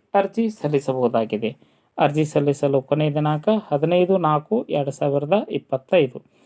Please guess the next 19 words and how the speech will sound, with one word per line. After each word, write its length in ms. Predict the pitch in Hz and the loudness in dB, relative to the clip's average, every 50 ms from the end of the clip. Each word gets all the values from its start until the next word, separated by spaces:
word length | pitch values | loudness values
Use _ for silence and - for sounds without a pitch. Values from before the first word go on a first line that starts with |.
| _ _ _ _ - | _ _ _ _ -2
ಈ 120 | 185 160 | 0 0
ಒಂದು 340 | 160 151 151 139 143 139 135 | 2 0 0 -2 -2 -4 -4
ದಿನಾಂಕದೊಳಗೆ 720 | 143 139 143 143 139 - 139 143 135 135 135 160 196 220 233 - _ _ | -4 -4 -4 -2 -2 -2 0 2 2 2 2 2 2 2 0 -4 _ _
ತಮ್ಮ 180 | - 143 139 139 139 - | -4 -4 -2 -4 -4 -4
ಅರ್ಜಿ 320 | - 143 139 135 - 180 226 254 285 _ _ | -4 -4 -4 -2 0 0 0 0 -2 _ _
ತಲುಪುವಂತೆ 720 | - 135 127 127 - - 135 127 123 123 - - 202 214 - | -4 -4 -4 -4 -6 -6 -4 -4 -6 -6 -4 -4 -4 -2 0
ಇರಬೇಕು. 460 | - 196 196 160 147 127 123 - - - - _ _ _ _ _ _ _ _ _ _ - | 0 0 0 0 0 -2 -4 -6 -14 -20 -20 _ _ _ _ _ _ _ _ _ _ -4
ಮಾಹಿತಿ 500 | 156 151 156 156 151 143 139 139 139 - - | -2 -2 -2 -2 0 0 -2 -2 -2 -4 -8
ಇಷ್ಟ 160 | 156 151 - | -10 -4 -2
ಆಗಿತ್ತು 380 | 165 160 151 151 143 147 - 143 | 0 0 0 -2 -4 -4 -4 -6
ಅಂದ್ರೆ 240 | 139 135 139 135 127 131 135 - - | -4 -4 -6 -8 -8 -10 -10 -8 -4
ಲೈಕ್ 200 | 131 135 131 - - | -4 -4 -4 -6 -8
ಬಟನ್ 280 | - - 135 135 135 | -8 -8 -8 -8 -8
ಮೇಲೆ 200 | 139 139 135 135 | -8 -10 -8 -10
ಕ್ಲಿಕ್ 320 | 131 - - 170 170 170 - | -8 -6 -6 -6 -6 -4 -4
ಮಾಡಿ, 240 | 175 170 170 196 214 214 - _ _ _ _ _ - | -2 -2 -2 -2 -4 -6 -8 _ _ _ _ _ -6
ಮಾಹಿತಿಯನ್ನ 460 | - 156 156 156 165 165 190 220 226 185 147 - - - _ | -4 -4 -2 0 0 0 2 2 0 0 -2 -4 -8 -8 _
ತಮ್ಮ 180 | - 147 143 135 | -6 -6 -6 -6
ಸ್ನೇಹಿತರಿಗೆ 640 | 135 - 143 131 135 143 139 - 131 143 135 185 | -8 -8 -10 -8 -8 -8 -8 -6 -6 -6 -4 -6